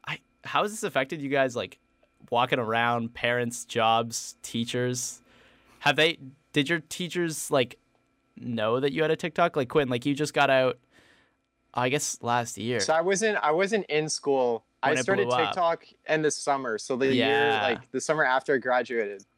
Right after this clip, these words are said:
Speaker 2: So, like, my
Speaker 1: Okay.
Speaker 2: friends hit me up. They're like, "Oh, you're TikTok famous now." Like,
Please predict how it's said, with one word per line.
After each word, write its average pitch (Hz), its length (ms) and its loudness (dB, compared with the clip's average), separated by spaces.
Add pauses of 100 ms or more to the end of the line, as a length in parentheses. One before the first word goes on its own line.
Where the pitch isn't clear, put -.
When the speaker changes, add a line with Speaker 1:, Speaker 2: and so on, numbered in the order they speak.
(140)
Speaker 2:
So, 147 120 0
like, 151 120 2
my 151 140 2
Speaker 1:
Okay. - 60 -10
Speaker 2:
friends 165 260 0
hit 160 100 0
me 147 100 2
up. 127 100 2
They're 139 100 0
like, 147 140 2
"Oh, 170 80 0
you're 170 220 2
TikTok 165 520 0
famous 139 320 -4
now." 117 360 0
Like, 107 220 2